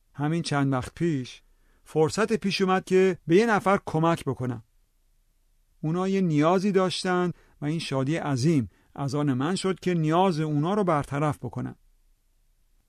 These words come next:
در چنین مواردی همیشه واکنش طرف مقابل برام شادی بخشه. اون شخص برای من یک یادداشت نوشت و تشکر کرد.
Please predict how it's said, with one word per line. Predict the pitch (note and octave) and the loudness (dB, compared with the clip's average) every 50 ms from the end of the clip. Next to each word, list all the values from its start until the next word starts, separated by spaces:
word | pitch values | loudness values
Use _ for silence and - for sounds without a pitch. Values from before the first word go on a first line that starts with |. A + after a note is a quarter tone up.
| _ _ _ _ _ _ _ _ _ | _ _ _ _ _ _ _ _ _
در | E3+ F3 F3 | 0 0 0
چنین | - - F3+ F#3 F#3+ F#3+ F#3 | 0 -2 -2 0 0 2 2
مواردی | F3+ F3+ F3+ F3+ F3 F3+ F3+ F#3+ A3 A#3+ G3 F#3+ F3+ F3 F3+ F3+ D#3 _ _ _ _ | 2 2 2 4 6 6 6 8 6 6 6 4 4 4 2 0 -2 _ _ _ _
همیشه | _ - D3 D#3+ E3 F3 F3 - - G3+ G#3+ A3 A3 | _ -4 -2 0 0 -2 -2 -2 0 2 2 2 4
واکنش | F3 E3+ E3 E3 E3 _ - E3+ F3 F#3+ G#3 A3 - - | 6 6 6 6 4 _ -2 -2 0 0 0 0 0 0
طرف | D#3+ - - D3 D#3+ D#3+ D#3+ - | -4 -6 -4 -4 -2 -2 0 0
مقابل | D#3 D#3 D#3+ E3 D#3+ C#3 D3+ D#3 C#3+ F3 G3+ G#3 F#3 F3 F#3+ F#3 _ _ _ _ _ _ | 0 0 2 0 2 4 4 2 4 4 2 2 2 0 -2 -4 _ _ _ _ _ _
برام | - - D#3 E3 F#3 G3 G3+ | -2 0 2 2 2 2 0
شادی | - - - D3+ C#3+ C3 C#3 | -2 -2 -2 0 0 0 0
بخشه. | C3+ C#3 C#3 D3 - - - - _ _ _ _ _ _ _ _ _ _ _ _ _ _ _ _ _ _ _ _ _ _ _ _ _ _ _ _ _ | 0 0 0 -2 -4 -8 -14 -16 _ _ _ _ _ _ _ _ _ _ _ _ _ _ _ _ _ _ _ _ _ _ _ _ _ _ _ _ _
اون | - F3+ F3+ G3 | -4 -2 0 0
شخص | G3 - - E3+ D#3+ D3 C3+ D3 C#3+ - - - | 0 0 0 0 2 2 2 0 -2 -6 -8 -4
برای | D3 C#3 C3+ C3 | -2 -2 0 0
من | C3+ C#3+ D#3+ F3 F3+ E3+ - _ _ | 0 0 0 0 -2 -4 -6 _ _
یک | C#3+ C#3 E3 F#3 F3+ - - | -4 2 2 2 2 2 -4
یادداشت | D3 B2+ C3+ C#3 C#3 C3+ A#2 G#2+ G2 G2+ C#3+ D#3+ G3+ A3 - - - | -2 0 2 4 4 2 0 -4 -2 2 4 4 4 2 -2 -4 -6
نوشت | F#3+ F#3 F3 F#3+ F3+ - - - | -6 -4 -2 -2 -4 -4 -4 -2
و | F3 E3+ E3 - _ _ _ | -2 -2 -2 -4 _ _ _
تشکر | - - C3 - - B2+ B2+ _ - C3+ C3 | -10 -10 -8 -6 -4 -6 -6 _ -4 -4 -4
کرد. | - - - - A2 G#2 | -4 -6 -14 -16 -16 -18